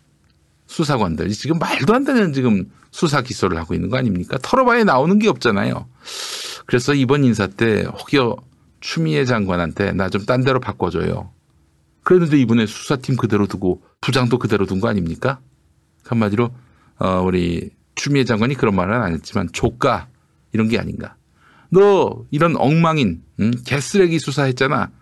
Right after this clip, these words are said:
끝까지 책임져야지. 한번 해봐. 계속. 이런 게 아닌가 하는 생각을 요즘 해봐요.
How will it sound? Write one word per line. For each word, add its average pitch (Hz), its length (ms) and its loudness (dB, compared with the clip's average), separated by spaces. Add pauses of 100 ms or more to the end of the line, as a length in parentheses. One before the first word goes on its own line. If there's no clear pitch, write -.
(160)
끝까지 226 360 2
책임져야지. 208 760 2
한번 196 220 4
해봐. 208 440 4
계속. 127 380 0 (1040)
이런 127 280 2
게 226 100 4
아닌가 127 320 2
하는 101 160 0
생각을 90 360 -2
요즘 85 200 -6
해봐요. 90 260 -6